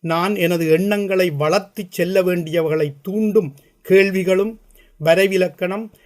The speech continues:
வரையறை செய்து கொள்ள வேண்டிய பதங்களும் கூட ஒரு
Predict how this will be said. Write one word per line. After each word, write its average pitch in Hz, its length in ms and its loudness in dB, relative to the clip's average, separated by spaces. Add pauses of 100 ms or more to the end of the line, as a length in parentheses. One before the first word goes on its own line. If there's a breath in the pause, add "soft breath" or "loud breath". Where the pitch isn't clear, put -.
(160 soft breath)
வரையறை 196 540 4
செய்து 185 340 -2
கொள்ள 185 280 0
வேண்டிய 165 480 -4
பதங்களும் 185 680 -2
கூட 190 260 -2 (460 soft breath)
ஒரு 170 180 -4